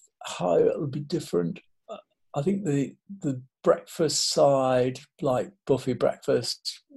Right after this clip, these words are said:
they'll have to go for the time being. But, you know, I, I'm sure that at a later stage, once we get over this, this will return. But, uh, fundamentally, I think the guest will be very much looking for those unique experiences. And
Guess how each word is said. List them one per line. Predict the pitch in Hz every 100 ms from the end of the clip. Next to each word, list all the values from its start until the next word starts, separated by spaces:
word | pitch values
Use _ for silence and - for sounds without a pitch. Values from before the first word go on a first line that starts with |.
| 175 127
they'll | 123 110
have | 113 -
to | 113
go | - 127 113 104
for | 101 - 113 110 104 101
the | 117
time | - 113 101
being. | 101 110 104 104
But, | 98 117 110 - _ _
you | 147
know, | 107
I, | 101 123 110
I'm | 110
sure | 110 - 101
that | 107 104 - -
at | 104
a |
later | 104 104 104 -
stage, | - 98 98
once | 110 98 98 - - - - _
we | 110
get | 104
over | 104 101
this, | 101 98 -
this | 104 -
will | 104 101
return. | 101 - 98 98
But, | - - - - - - - - _ -
uh, | 196 - - - - _ _ _ - -
fundamentally, | 214 190 170 165 151 - 117 107 107 104
I | 117 113
think | 120 107 98 -
the | 190 113
guest | 104 120 - - -
will | 113 110 107 104 101
be | 110 101 101
very | 98 104 101
much | 104 104 - 123
looking | 117 110 107 101
for | - 107 98
those | 104 101 98 -
unique | 107 107 101 98
experiences. | 104 - 117 110 98 98 98 98 107 95 107
And | 104